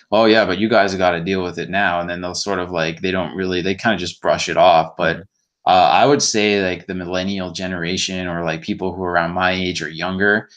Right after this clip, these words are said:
Speaker 1: care a lot more. I think that the older generation's sort of set in their ways, and they're just kind of getting ready to pass on. They don't really care that much. I think that, like, there's, there's just,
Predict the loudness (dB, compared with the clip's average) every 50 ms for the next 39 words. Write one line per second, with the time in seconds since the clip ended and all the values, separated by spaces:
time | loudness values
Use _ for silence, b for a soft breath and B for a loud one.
0 | b b -12 -4 0 2 4 4 6 6 6 6 6 4 2 2 4 4 4 4
1 | 2 0 -2 -2 -2 -2 -2 -2 -4 -4 -4 -8 b b b b b b b -6
2 | -2 -2 0 0 0 0 0 0 0 0 0 0 0 0 0 0 -2 0 0 -2
3 | 0 0 -2 -4 0 0 2 2 2 2 2 -2 -2 -2 -2 -2 0 0 0 0
4 | -2 -2 -4 -4 -4 -4 -4 -6 -6 -2 -2 -2 -2 -2 -6 -8 -18 _ _ -6
5 | -6 -6 -6 -4 -2 -2 -2 0 -2 -4 -4 -4 0 0 2 2 2 0 0 2
6 | 2 2 2 0 0 -2 -2 0 -2 -2 -4 -8 _ b b b b b b b
7 | _ _ 2 4 4 4 0 -2 -2 0 0 2 4 4 4 4 4 4 2 2
8 | 2 0 -2 -2 0 0 0 2 0 -2 0 0 -2 -2 0 -2 -4 -2 -2 -4
9 | -6 -4 -4 -4 -2 -2 -2 0 2 2 2 0 -4 -10 _